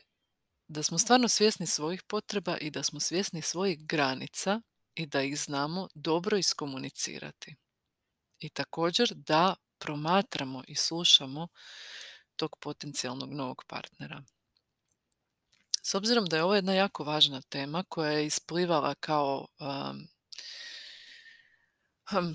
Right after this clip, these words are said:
kao jako značajna, e, kad sam pitala žene iz moje zajednice kako stoje sa upoznavanjem novih potencijalnih partnera i što ih zapravo tu najviše frustrira i brine i čega se boje, e,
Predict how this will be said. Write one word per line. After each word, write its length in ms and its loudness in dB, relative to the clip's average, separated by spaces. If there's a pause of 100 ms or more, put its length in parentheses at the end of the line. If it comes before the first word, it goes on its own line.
kao 200 12
jako 280 8
značajna, 800 2 (120)
e, 300 -4
kad 200 -6
sam 180 -2
pitala 400 -4
žene 280 -2
iz 100 -2
moje 200 -4
zajednice 640 0
kako 640 -4
stoje 440 2
sa 200 0
upoznavanjem 920 -6 (180)
novih 580 -4 (460)
potencijalnih 720 -4
partnera 600 6
i 60 4
što 280 12
ih 120 0
zapravo 380 -4
tu 160 -10
najviše 380 2
frustrira 720 4
i 120 0
brine 540 -2
i 40 -8
čega 280 0
se 200 0 (180)
boje, 460 2 (1040)
e, 60 -2